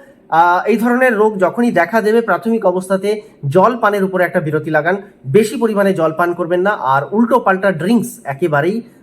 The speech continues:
কোনো গ্রহণ করবেন না, যতক্ষণ ডাক্তারবাবুর কাছ থেকে সঠিক পরামর্শ না পাচ্ছেন, সঠিক ডায়াগনোসিস না হচ্ছে, ততক্ষণ পর্যন্ত বেশি পরিমাণে জল পান একেবারে করতে যাবেন না। আর একটা রেগুলার হেলদি লাইফস্টাইলের মধ্যে নিজেকে বেঁধে ফেলুন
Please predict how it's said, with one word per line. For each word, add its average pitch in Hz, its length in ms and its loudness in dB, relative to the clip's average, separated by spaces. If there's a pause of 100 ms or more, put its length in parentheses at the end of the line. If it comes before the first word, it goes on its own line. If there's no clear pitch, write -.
(140)
কোনো 185 160 2
গ্রহণ 190 260 -2
করবেন 190 260 -2
না, 220 80 2
যতক্ষণ 196 480 -4
ডাক্তারবাবুর 170 560 -2
কাছ 143 220 -4
থেকে 190 240 -4 (260)
সঠিক - 380 -2
পরামর্শ 165 360 -2
না 135 180 -2
পাচ্ছেন, 139 340 -6
সঠিক 151 360 -8
ডায়াগনোসিস 143 640 -4 (380)
না 170 260 2
হচ্ছে, 151 480 -10 (260)
ততক্ষণ 196 320 0
পর্যন্ত 196 400 0 (260)
বেশি 226 260 2
পরিমাণে 214 380 0
জল 147 280 0
পান 170 180 0
একেবারে 160 420 -4
করতে 170 260 -4
যাবেন 185 240 2
না। 214 140 -2 (260)
আর 147 240 2 (120)
একটা 190 360 0 (300)
রেগুলার 254 400 2 (300)
হেলদি 240 260 2
লাইফস্টাইলের 190 540 0
মধ্যে 156 200 -2
নিজেকে 147 260 -4
বেঁধে 135 240 -4
ফেলুন 156 300 -2